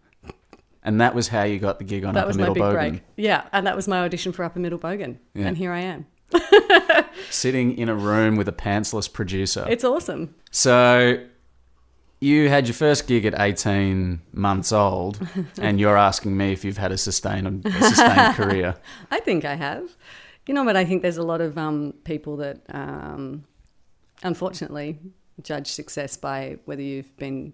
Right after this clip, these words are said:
Speaker 2: hugely successful overseas. Like, you know, Australians unfortunately have this kind of mentality that you haven't made it until you're famous in America. Um, I think I'm successful because I get to do what I love and I can pay my bills. So, um, and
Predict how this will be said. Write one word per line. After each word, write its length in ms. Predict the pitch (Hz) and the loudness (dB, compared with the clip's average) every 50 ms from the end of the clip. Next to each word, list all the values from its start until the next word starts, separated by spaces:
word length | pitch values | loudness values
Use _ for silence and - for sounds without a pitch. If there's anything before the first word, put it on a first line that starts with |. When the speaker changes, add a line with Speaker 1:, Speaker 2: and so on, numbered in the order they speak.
| _ - | _ -20
Speaker 2:
hugely 420 | - - 156 143 135 - 139 135 | -16 -12 -12 -12 -12 -12 -12 -12
successful 520 | 135 - - - - - - - - 151 147 | -12 -14 -14 -14 -14 -14 -12 -12 -12 -12 -12
overseas. 480 | 143 131 139 - - 160 143 135 131 | -12 -12 -12 -10 -8 -8 -8 -8 -10
Like, 220 | 135 139 135 - - _ _ - - - - _ _ | -10 -14 -14 -16 -20 _ _ -20 -20 -20 -20 _ _
you 80 | - 143 | -10 -8
know, 160 | 131 123 - _ _ - - - _ _ | -8 -10 -14 _ _ -20 -20 -20 _ _
Australians 580 | 165 156 - 170 160 156 156 147 151 147 143 - | -8 -6 -6 -4 -6 -4 -6 -6 -6 -8 -10 -8
unfortunately 560 | - 147 160 - 147 135 139 - - - - | -10 -10 -10 -10 -12 -14 -12 -12 -12 -12 -12
have 120 | 151 160 151 | -12 -12 -12
this 140 | 160 151 - | -12 -12 -12
kind 160 | - 170 151 | -10 -10 -8
of 80 | 147 | -6
mentality 480 | 147 143 143 139 147 151 151 156 151 147 | -6 -8 -8 -10 -10 -8 -8 -8 -8 -8
that 120 | 139 - - | -10 -10 -12
you 80 | - 156 | -10 -10
haven't 220 | 160 151 147 - | -10 -10 -10 -8
made 220 | 151 147 147 147 151 | -8 -8 -6 -6 -8
it 100 | - - | -8 -8
until 280 | 147 151 - 156 151 151 | -8 -8 -8 -8 -8 -8
you're 100 | 147 143 | -8 -8
famous 380 | - 151 147 143 143 139 - | -10 -10 -8 -8 -8 -8 -8
in 40 | 151 | -8
America. 520 | 143 143 143 143 170 190 185 147 131 139 131 _ _ - _ _ _ _ _ _ _ _ _ _ _ _ | -8 -8 -8 -8 -10 -12 -10 -12 -14 -14 -16 _ _ -20 _ _ _ _ _ _ _ _ _ _ _ _
Um, 460 | 147 143 143 143 139 139 139 139 117 _ _ _ - - | -10 -8 -8 -6 -8 -8 -10 -12 -14 _ _ _ -4 -4
I 120 | 147 180 | -4 -2
think 220 | - - 156 139 | -2 -4 -6 -6
I'm 140 | 139 139 131 | -6 -10 -10
successful 580 | - - 131 - - 143 139 - _ 151 156 180 | -10 -12 -14 -14 -14 -14 -14 -14 _ -12 -12 -10
because 300 | 190 - - - 139 147 | -10 -12 -14 -12 -12 -12
I 80 | 135 | -12
get 160 | 127 - 131 - | -12 -12 -14 -14
to 80 | - | -12
do 160 | - 147 143 | -10 -10 -10
what 80 | 135 135 | -8 -8
I 100 | 135 135 | -10 -8
love 240 | 131 135 135 131 143 | -8 -8 -8 -8 -8
and 80 | 139 135 | -10 -8
I 120 | 135 139 | -10 -10
can 200 | 135 - 143 139 135 | -10 -10 -12 -10 -10
pay 160 | 160 139 135 | -10 -10 -8
my 120 | 135 131 131 | -10 -10 -8
bills. 440 | 139 165 151 - - - - - - _ _ _ _ - - _ - - - _ _ _ | -8 -8 -8 -8 -10 -10 -12 -12 -12 _ _ _ _ -20 -20 _ -20 -20 -20 _ _ _
So, 500 | - - - 151 139 135 135 131 131 127 - _ | -18 -10 -6 -6 -4 -4 -6 -6 -8 -10 -14 _
um, 320 | - 139 135 139 135 - - _ | -10 -8 -8 -6 -8 -10 -10 _
and 380 | - 147 139 143 139 135 - | -8 -6 -6 -6 -8 -8 -12